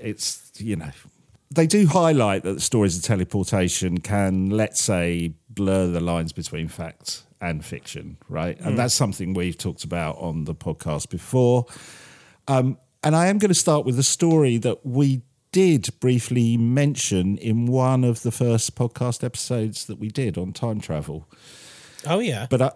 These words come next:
Speaker 1: uh, but I'm gonna revisit it because I've done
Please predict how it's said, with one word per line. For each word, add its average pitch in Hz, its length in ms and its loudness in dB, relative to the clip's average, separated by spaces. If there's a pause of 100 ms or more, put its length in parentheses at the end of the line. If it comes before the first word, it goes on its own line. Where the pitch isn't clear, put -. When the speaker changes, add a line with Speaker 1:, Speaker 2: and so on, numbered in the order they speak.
(360)
Speaker 1:
uh, 139 120 2
but 147 160 2
I'm 147 120 4
gonna 185 140 4
revisit 165 600 6
it 101 140 2
because 117 580 0
I've 123 160 0
done 135 460 2